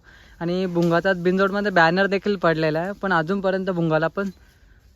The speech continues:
जोड नाही झाला. तर बघा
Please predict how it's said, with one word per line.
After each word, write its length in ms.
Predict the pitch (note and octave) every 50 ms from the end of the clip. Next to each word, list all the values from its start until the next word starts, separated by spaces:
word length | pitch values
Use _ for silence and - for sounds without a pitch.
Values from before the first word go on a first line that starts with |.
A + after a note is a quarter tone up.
| _ _ - D#3
जोड 240 | D#3+ G3 G#3+ A3 G#3+
नाही 160 | A3+ A3 G#3
झाला. 280 | E3+ D3 B2 B2 B2 A2+ A2 - - - - _ - - - - _ _ _ _ _ - _ _ -
तर 80 | D3 C3+
बघा 280 | B2+ C3+ C#3 C#3 D#3